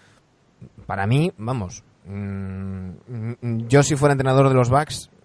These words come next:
sabría que mi base titular es Anteto y luego el resto ya veríamos cómo lo encajo. Pero de ahí no lo movería. Creo que no va a ser así. Porque, claro, encajar a Bledsoe ahí es complicado.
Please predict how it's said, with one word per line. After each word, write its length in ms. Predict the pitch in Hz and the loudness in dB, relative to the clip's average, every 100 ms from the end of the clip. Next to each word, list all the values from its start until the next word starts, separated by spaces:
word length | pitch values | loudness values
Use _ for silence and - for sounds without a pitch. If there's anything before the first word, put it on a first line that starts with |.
| 101 | -12
sabría 480 | 101 110 107 120 120 | -8 -4 -2 0 -2
que 240 | 120 117 117 | 0 0 0
mi 140 | 117 | 2
base 220 | 127 135 | 2 0
titular 380 | 123 117 113 110 | -4 -4 -2 -2
es 140 | 110 | -4
Anteto 340 | 110 101 123 160 | -4 -4 -2 -2
y 80 | 113 | 2
luego 220 | 113 110 | 2 2
el 60 | 107 | 0
resto 240 | 120 135 | -2 -4
ya 100 | 117 | -2
veríamos 400 | 107 110 110 98 | -2 -2 -4 -6
cómo 160 | 110 101 | -6 -8
lo 80 | |
encajo. 340 | 98 101 104 - _ _ - | -8 -10 -14 -16 _ _ -10
Pero 240 | 98 92 | -8 -6
de 80 | 92 | -8
ahí 140 | 98 | -8
no 100 | 113 | -6
lo 80 | 131 | -6
movería. 380 | 117 101 113 - _ _ _ - _ _ _ - | -6 -8 -8 -10 _ _ _ -20 _ _ _ -6
Creo 300 | 135 127 139 | -2 0 -2
que 120 | 113 | -2
no 100 | 120 | -2
va 80 | 113 | -4
a 40 | |
ser 160 | - 87 | -6 -12
así. 260 | 73 139 139 _ _ _ _ _ _ _ _ _ _ _ - | -10 -10 -10 _ _ _ _ _ _ _ _ _ _ _ -8
Porque, 640 | 95 95 90 90 92 90 | -8 -6 -8 -6 -6 -6
claro, 200 | 101 120 | -2 -2
encajar 440 | 95 87 92 - 101 | -2 -8 -12 -6 -2
a 80 | 101 | -2
Bledsoe 460 | 104 107 117 101 | -4 -8 -8 -4
ahí 160 | 104 110 | -4 -4
es 120 | 120 | -6
complicado. 560 | - 123 - 131 107 | -6 -6 -6 -4 -4